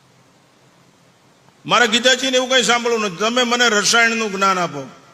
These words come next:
વિજ્ઞાનનું જ્ઞાન આપો, ભૌતિકનું જ્ઞાન આપો, તમને કે કંઈ ખબર છે ગીતાજી છે?" એ નહીં, હું વિદ્યાર્થી છું કે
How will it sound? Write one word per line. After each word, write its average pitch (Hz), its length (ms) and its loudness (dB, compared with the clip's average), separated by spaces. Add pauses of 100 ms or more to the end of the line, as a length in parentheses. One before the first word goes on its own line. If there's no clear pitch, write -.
(840)
વિજ્ઞાનનું 226 580 0
જ્ઞાન 208 280 0
આપો, 127 240 -4 (840)
ભૌતિકનું 214 580 -2
જ્ઞાન 202 260 0
આપો, 139 280 -6 (760)
તમને 185 280 -2
કે 180 140 -6
કંઈ 170 200 -4
ખબર 165 300 -6
છે 165 180 -6
ગીતાજી 151 520 -8
છે?" 139 400 -16
એ 254 120 0
નહીં, 269 420 2 (2500)
હું 180 180 -4
વિદ્યાર્થી 226 580 0
છું 196 220 -2
કે 151 120 -6